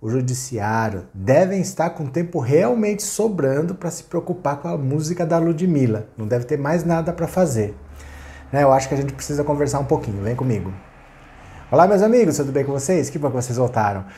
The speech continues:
Pra quem tá aqui pela primeira vez, seja muito bem-vindo, muito bem-vindo. Meu nome é Roberto Cardoso.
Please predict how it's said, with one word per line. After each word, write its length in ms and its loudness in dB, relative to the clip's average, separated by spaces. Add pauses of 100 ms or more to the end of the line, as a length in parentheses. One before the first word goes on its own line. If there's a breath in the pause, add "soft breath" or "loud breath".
(140 loud breath)
Pra 120 2
quem 100 0
tá 80 2
aqui 100 -2
pela 200 0
primeira 320 2
vez, 180 2
seja 180 -2
muito 160 -4
bem-vindo, 360 2
muito 180 -4
bem-vindo. 400 0
Meu 80 2
nome 160 -2
é 40 -2
Roberto 360 -6
Cardoso. 500 4